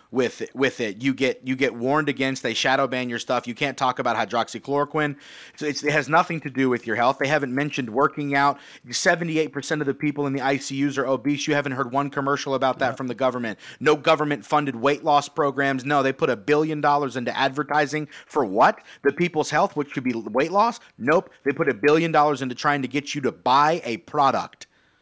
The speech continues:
Speaker 1: That's what this is about.
Speaker 2: That's
Speaker 1: And that
Speaker 2: it.
Speaker 1: there, there's a thousand reasons to be skeptical.
Speaker 2: Oh, it's so good. Let's listen
Speaker 1: The
Speaker 2: to what
Speaker 1: highest vaccinated country in the world, I believe, is Israel.
Speaker 2: Israel.
Speaker 1: And Sweden closed their doors to them two weeks ago because they were like,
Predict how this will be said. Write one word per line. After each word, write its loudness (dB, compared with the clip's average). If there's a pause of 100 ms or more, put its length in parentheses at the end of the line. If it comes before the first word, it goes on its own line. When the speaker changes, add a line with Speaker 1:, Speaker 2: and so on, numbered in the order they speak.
(260)
Speaker 1:
That's 2
what -6
this -6
is -10
about. -8 (220)
Speaker 2:
That's -10
Speaker 1:
And -8
that 4
Speaker 2:
it. 0
Speaker 1:
there, 2
there's 0
a 2
thousand 4
reasons -4
to -8
be -8
skeptical. -6 (160)
Speaker 2:
Oh, -14
it's -18
so -2
good. -2 (460)
Let's -6
listen -4
Speaker 1:
The 6
Speaker 2:
to 2
what 6
Speaker 1:
highest 4
vaccinated 2
country 0
in 0
the 2
world, 4
I 6
believe, 0
is 0
Israel. 2
Speaker 2:
Israel. -2
Speaker 1:
And 2
Sweden 0
closed 2
their 2
doors 2
to -8
them 0
two -4
weeks 0
ago 0
because -2
they 2
were 2
like, 2